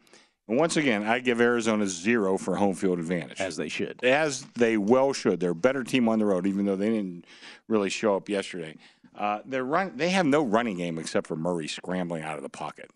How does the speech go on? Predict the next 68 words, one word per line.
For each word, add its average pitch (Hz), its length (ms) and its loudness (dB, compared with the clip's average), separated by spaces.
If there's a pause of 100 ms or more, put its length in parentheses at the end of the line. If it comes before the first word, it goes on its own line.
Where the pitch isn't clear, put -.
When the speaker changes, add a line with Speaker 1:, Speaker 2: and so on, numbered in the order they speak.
(120)
Speaker 1:
They 98 80 -4
have 95 60 -2
no 139 140 4
running 95 300 -2
game 78 240 -8
at 69 60 -12
all. - 280 -14
Speaker 2:
Do 160 100 0
have 156 120 0
some 120 140 0
injuries 101 400 -2
in - 40 -12
the 71 60 -14
backfield, - 400 -14
too, - 240 -12
though. - 140 -18 (340)
Speaker 1:
Okay. 156 380 0
Speaker 2:
Yeah. 120 180 -2 (320)
Speaker 1:
Uh, 135 240 -4
well, 120 220 4
there's, 113 200 2
we 120 140 0
still 139 160 4
have 107 80 -2
to 113 80 0
bet 107 160 0
the 101 80 -2
games 107 300 0
that 92 100 2
are 87 40 -4
being 95 200 2
Speaker 2:
We, 90 80 -4
Speaker 1:
played, 123 260 0
Speaker 2:
we 147 140 2
do. 127 140 2
Speaker 1:
you 107 60 4
know. 127 140 0 (140)
Speaker 2:
We 165 120 -2
do. - 120 -4
Speaker 1:
By 123 80 4
the 143 120 0
way, 127 200 0
we 117 140 0
lost 123 320 2
both 139 220 2
these 110 220 -2
games 107 320 0
yesterday 98 280 0
involving 95 480 0
these 87 240 -4
teams. 87 420 -4
You 104 120 -2
know, 92 140 0
uh, 95 200 -4
there 101 260 0
was 92 160 -2
a 95 140 -8
ton 123 300 -2
of 123 60 0
money 117 220 2
on 110 140 0
Seattle. 95 420 0
I 87 80 -2
couldn't 123 260 -2
get 110 140 0
'em 104 80 0
off 101 140 2
Seattle. 95 380 -2